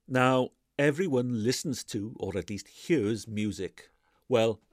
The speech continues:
not everyone, actually. There is a neurological condition called amusia, where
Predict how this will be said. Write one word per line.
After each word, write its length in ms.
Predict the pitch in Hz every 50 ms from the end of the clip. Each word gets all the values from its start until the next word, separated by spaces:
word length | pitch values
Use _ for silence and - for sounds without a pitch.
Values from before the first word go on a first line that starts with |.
| -
not 300 | 113 107 110 104 - -
everyone, 360 | 104 98 90 95 90 90 98
actually. 360 | 92 87 85 - - 113 107 104
There 240 | 87 98 104 104
is 180 | 120 135 120 -
a 60 | 104
neurological 720 | 101 104 117 123 120 117 107 107 113 117 110 - - 110 98
condition 480 | - - 104 92 104 98 - 104 101
called 340 | 101 - 110 104 104 104 101 - -
amusia, 540 | 107 110 107 110 113 113 98 92 101 92
where 300 | 92 92 107 101 104 101